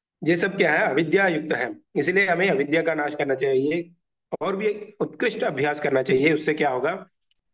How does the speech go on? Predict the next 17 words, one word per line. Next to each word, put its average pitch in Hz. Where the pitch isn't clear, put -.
अध्यात्म 175
के 185
ज्ञान 139
उत्पन्न 127
होगा। 110
विवेक 175
ज्ञानम 151
इत्यर्थः 139
आत्मज्ञानम। 123
नाम 147
योगी 165
साधकः 156
आत्मज्ञानम 147
प्रति, 147
अ, -
प्राप्नोति 135
इति। 131